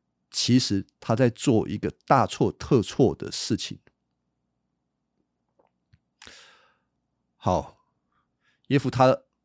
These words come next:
的这个女儿死，他是整个，在整个事件当中唯一的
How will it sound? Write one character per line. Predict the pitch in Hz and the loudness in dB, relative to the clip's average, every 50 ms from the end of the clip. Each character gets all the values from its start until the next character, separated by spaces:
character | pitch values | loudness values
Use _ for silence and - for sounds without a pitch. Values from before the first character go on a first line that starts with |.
| _ _ _ _ _ _ _ _ _ _ _ _ _ _ _ _ _ _ _ _ _ _ | _ _ _ _ _ _ _ _ _ _ _ _ _ _ _ _ _ _ _ _ _ _
的 | - 113 98 | -2 -2 0
这 | - 131 | 2 2
个 | 127 120 | 2 2
女 | 104 95 95 85 | 2 0 -6 -6
儿 | 80 85 | -6 -8
死， | 98 - - - - - - - - - - - - - _ _ _ _ _ _ | -10 -12 -12 -10 -8 -6 -4 -4 -6 -8 -10 -14 -18 -20 _ _ _ _ _ _
他 | - - 147 147 | -2 2 2 2
是 | 139 - - 127 | 2 4 2 0
整 | - - - 139 110 95 90 | 2 0 0 0 0 0 -2
个， | 104 117 104 | -4 -4 -2
在 | - - 139 123 | 0 2 2 2
整 | 120 - 107 90 | 2 -2 -4 -4
个 | 85 101 104 | -4 -4 -6
事 | - - - 135 | -4 -2 -2 0
件 | 117 143 127 113 | 0 0 -2 -2
当 | 113 123 120 120 113 | -2 -4 -4 -4 -4
中 | 110 120 113 113 117 120 123 123 _ _ _ _ _ _ _ _ _ - | -2 -2 -2 -2 -4 -8 -12 -16 _ _ _ _ _ _ _ _ _ -2
唯 | 117 120 127 123 131 135 | 2 4 6 8 8 6
一 | 147 135 - 160 156 147 147 151 | 4 2 0 -2 0 0 0 0
的 | 131 139 123 98 73 - | 2 2 0 0 0 -6